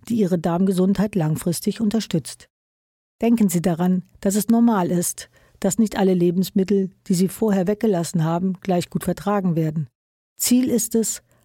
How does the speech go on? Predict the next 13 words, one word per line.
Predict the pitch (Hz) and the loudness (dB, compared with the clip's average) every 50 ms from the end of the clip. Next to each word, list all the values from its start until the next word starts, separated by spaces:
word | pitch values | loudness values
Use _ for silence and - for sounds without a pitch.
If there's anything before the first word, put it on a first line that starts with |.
| _ - | _ -2
ein | 208 196 196 | 0 2 2
Gleichgewicht | 185 190 185 180 190 185 - - 233 214 233 226 226 - - | 2 2 2 2 0 -2 -2 -2 0 2 2 0 0 -2 -4
zwischen | - 214 208 - - 214 | -2 0 0 0 0 0
einer | 196 190 180 180 - | 0 0 0 0 -2
abwechslungsreichen | 196 - - 208 202 - - - 190 160 - - 180 175 170 - - 185 | -4 -4 -4 -4 -4 -4 -4 -4 -4 -4 -4 -2 -2 -2 -2 0 0 0
Ernährung | 165 170 165 170 175 180 - 208 208 220 214 - _ _ _ _ _ _ | 2 2 2 2 2 0 0 0 0 -2 -2 -4 _ _ _ _ _ _
und | - 185 185 185 - | 0 2 2 2 2
dem | 226 226 220 196 | 2 2 2 4
Wohlbefinden | 220 226 226 208 214 - - 214 208 202 214 233 - | 2 2 2 2 0 -2 0 0 2 2 2 0 0
Ihres | 247 202 196 196 - | 0 0 -2 -2 -2
Verdauungssystems | - 233 208 214 196 185 180 175 156 - 185 - - - 180 170 170 156 - | -2 -2 -2 0 0 0 0 0 -2 -2 -4 -4 -4 -2 -2 0 0 -2 -4
zu | - 165 | -6 -8
finden. | - - 170 156 156 156 160 156 | -4 -4 -2 -2 -2 -2 -2 -4